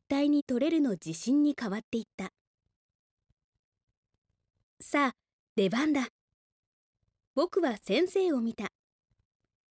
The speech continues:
いつもと変わらぬ優しい眼差しだ。兄を見た。「大丈夫だ。」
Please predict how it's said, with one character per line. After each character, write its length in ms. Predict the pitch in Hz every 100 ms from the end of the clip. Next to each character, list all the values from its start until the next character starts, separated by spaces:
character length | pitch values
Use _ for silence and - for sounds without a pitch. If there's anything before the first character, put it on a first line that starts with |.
| _ _ _
い 120 | 262
つ 120 | -
も 120 | 294 262
と 140 | 226
変 180 | - 180
わ 60 |
ら 140 | 226 247
ぬ 240 | 226 240 - _
優 100 | 196 185 262
し 260 | - 311
い 20 |
眼 240 | 294 254 254
差 100 | 247
し 140 | -
だ。 160 | 226 226 _ _ _ _ _ _ _ _ _ _ _ _ _ _ _
兄 320 | 170 220 320
を 80 | 262
見 160 | 214 220
た。 140 | 190 - _ _ _ _ _ _ _ _ _ _ _ _ _ _
「大 240 | 190 233
丈 200 | 240 285
夫 100 | 269
だ。」 160 | 226